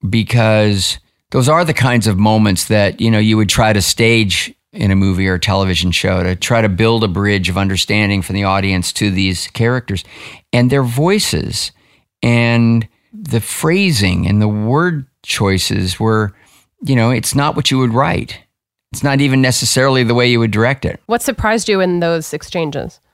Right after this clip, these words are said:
Speaker 1: They were trying to hang on to a kind of a state of calm,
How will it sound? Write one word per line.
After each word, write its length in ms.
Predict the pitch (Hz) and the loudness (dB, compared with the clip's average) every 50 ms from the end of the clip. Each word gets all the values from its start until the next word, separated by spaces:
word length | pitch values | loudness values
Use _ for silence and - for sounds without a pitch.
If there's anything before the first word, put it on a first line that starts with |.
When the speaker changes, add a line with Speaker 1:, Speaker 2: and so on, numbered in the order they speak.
| _ _ _ _ _ - | _ _ _ _ _ 0
Speaker 1:
They 140 | 127 127 | 2 2
were 120 | 123 127 117 | 2 2 0
trying 260 | - 156 151 151 143 | 2 0 2 2 4
to 60 | 131 | 4
hang 380 | 117 113 127 135 135 139 139 135 | 4 4 4 4 4 4 4 4
on 280 | 127 131 139 147 151 131 | 4 4 4 4 2 2
to 220 | - 131 113 117 | 2 2 2 4
a 140 | 110 107 104 | 2 2 0
kind 320 | - - 123 127 123 120 | -2 -2 0 2 2 2
of 80 | 110 101 | 2 0
a 60 | 104 | 0
state 540 | - - - - - 127 123 123 123 - - | -2 -2 -4 -2 0 2 2 2 0 0 -2
of 200 | 110 107 90 - _ _ _ _ _ - - | -4 -4 -4 -6 _ _ _ _ _ -16 -10
calm, 720 | - - - 123 139 139 135 120 95 82 80 78 62 78 | -8 -6 -2 0 0 2 2 0 0 -2 -4 -6 -8 -8